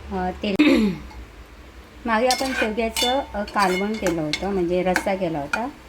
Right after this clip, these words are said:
आता आपण शेवग्याचं थोडंसं सुकं टाईप करणार आहोत. बघा आता कांदा भाजून घेऊया आपण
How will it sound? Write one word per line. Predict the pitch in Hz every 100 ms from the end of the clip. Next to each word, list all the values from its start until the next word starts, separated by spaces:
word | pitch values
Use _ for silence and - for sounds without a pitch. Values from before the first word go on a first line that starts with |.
| - - - -
आता | 196 -
आपण | 214 214 240
शेवग्याचं | 226 202 190 202 196 233 254 311 - - - - - -
थोडंसं | 226 214 220 - 285 302 -
सुकं | - - 233 196 - 233
टाईप | 226 214 - 175
करणार | 170 160 147
आहोत. | 208 302 - - - - - - - -
बघा | 180
आता | 165 226 277 - - - - - - 214
कांदा | 202 202
भाजून | 196 180 190
घेऊया | 180 180 175
आपण | -